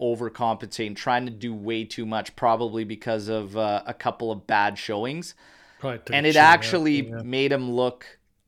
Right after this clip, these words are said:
Speaker 1: a little bit worse, maybe. Um,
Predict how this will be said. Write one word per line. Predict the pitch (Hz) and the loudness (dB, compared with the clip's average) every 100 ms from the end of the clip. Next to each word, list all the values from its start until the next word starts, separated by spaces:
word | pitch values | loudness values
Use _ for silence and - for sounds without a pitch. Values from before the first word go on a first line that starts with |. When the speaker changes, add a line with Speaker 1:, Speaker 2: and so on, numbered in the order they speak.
| - | -4
Speaker 1:
a | 131 | -2
little | 131 123 127 123 | 0 2 2 0
bit | 117 123 107 _ _ _ _ _ _ _ | 0 -2 -2 _ _ _ _ _ _ _
worse, | 110 117 120 - | -4 -2 -2 -4
maybe. | 117 104 101 104 - _ _ - - - | -8 -8 -8 -10 -14 _ _ -20 -20 -6
Um, | 113 113 110 110 107 107 104 98 | 2 4 6 6 4 0 -6 -10